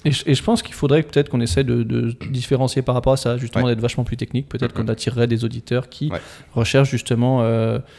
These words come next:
Speaker 2: Hmm.
Speaker 1: des feedbacks, du technique sur, euh, le brassage amateur, puisqu'on est
Speaker 2: Ouais.
Speaker 1: plutôt orienté vers ça. Et
Speaker 2: Oui, entre autres, ouais.
Speaker 1: et
Speaker 2: Ouais,
Speaker 1: Heineken,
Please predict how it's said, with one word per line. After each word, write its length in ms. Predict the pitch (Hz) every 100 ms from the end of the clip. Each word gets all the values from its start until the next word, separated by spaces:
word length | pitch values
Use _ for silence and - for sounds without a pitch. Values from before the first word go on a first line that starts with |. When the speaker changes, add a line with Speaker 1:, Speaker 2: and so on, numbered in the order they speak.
| -
Speaker 2:
Hmm. 120 | 101 101
Speaker 1:
des 220 | 117 120
feedbacks, 420 | - 123 110 117
du 120 | 110
technique 440 | 110 117 - 117 -
sur, 320 | - 123 117
euh, 100 | 107
le 120 | 107 107
brassage 340 | 110 - 113
amateur, 360 | 113 110 127 127
puisqu'on 320 | - 127 120
est 140 | 120
Speaker 2:
Ouais. 160 | 120 - -
Speaker 1:
plutôt 440 | 120 - 127 123
orienté 460 | 110 113 110 - 123
vers 160 | 123
ça. 220 | - 127 139 - - - - - _ _ - _
Et 60 | 113
Speaker 2:
Oui, 80 | 110
entre 240 | 110 95
autres, 220 | 98 - -
ouais. 20 |
Speaker 1:
et 140 | 104
Speaker 2:
Ouais, 60 | 101
Speaker 1:
Heineken, 560 | 101 117 - 147 139